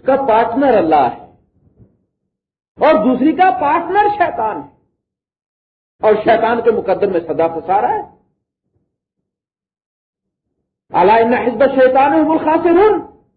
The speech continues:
آپ دیکھتے نہیں وہ جو چمکتی معیشتیں تھیں، ان کا کیا حال ہے؟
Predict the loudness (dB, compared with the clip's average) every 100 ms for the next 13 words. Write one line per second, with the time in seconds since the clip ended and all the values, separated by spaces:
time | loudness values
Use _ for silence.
0 | _ _ _ _ _ _ _ _ -8 -2
1 | 0 2 0 0 -4 -4 -10 _ _ _
2 | 0 4 4 2 2 2 2 2 4 2
3 | 0 0 -2 -2 -12 _ _ _ _ _
4 | _ _ _ _ _ _ _ _ _ -14
5 | -6 -2 0 0 0 -2 -10